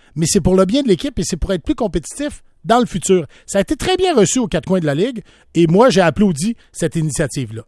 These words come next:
Cette année, après la transaction, euh, Jake Musin qui est passé des Kings aux Leafs, Luc Robitaille a fait un peu la même chose. Euh, moi, j'ai vu, euh, euh, une conséquence de la lettre des Rangers,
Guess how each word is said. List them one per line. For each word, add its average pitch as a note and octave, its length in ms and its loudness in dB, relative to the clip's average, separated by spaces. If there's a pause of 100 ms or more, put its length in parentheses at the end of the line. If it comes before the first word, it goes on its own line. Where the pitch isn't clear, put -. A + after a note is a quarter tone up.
(340)
Cette G#3+ 280 0
année, A#3 280 4 (120)
après F3 260 -4
la D#3+ 100 -2
transaction, F3 680 0 (120)
euh, C#3 120 -6
Jake F#3 240 2
Musin F#3 420 4
qui D3+ 120 -4
est B2+ 40 -2
passé D#3+ 380 -2
des C#3+ 180 -2
Kings F#3+ 320 0 (100)
aux B2+ 180 -2
Leafs, A#3+ 420 0 (260)
Luc F3+ 180 0
Robitaille G#3 500 2
a E3+ 120 0
fait B3 240 0
un C4+ 160 8
peu D#4 180 2
la B3+ 120 6
même F#3 200 0
chose. C#3 400 -6 (380)
Euh, D#3 120 -4 (220)
moi, A3+ 200 6
j'ai G3+ 200 8
vu, C4+ 300 10 (380)
euh, E3+ 280 -4 (440)
euh, E3 180 0
une G3 160 4
conséquence C4 680 4
de F#3 60 -4
la F#3+ 100 4
lettre A3 200 2
des G3+ 120 6
Rangers, F#3 640 4